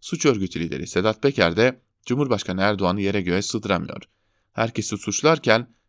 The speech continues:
Tayyip abinin etrafını sarmışlar." diyerek onu ayrı tutuyor. Bu da gösteriyor ki hakem konumunda olan tek karar verici Cumhurbaşkanı Erdoğan diyor Fikret Bilada yazısında. Biz de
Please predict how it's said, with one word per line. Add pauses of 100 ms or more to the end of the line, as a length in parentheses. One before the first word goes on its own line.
(140)
Tayyip
abinin
etrafını
sarmışlar."
diyerek (280)
onu
ayrı
tutuyor. (460)
Bu
da
gösteriyor
ki (240)
hakem
konumunda
olan (100)
tek
karar
verici (220)
Cumhurbaşkanı (420)
Erdoğan
diyor (300)
Fikret (140)
Bilada
yazısında. (1080)
Biz
de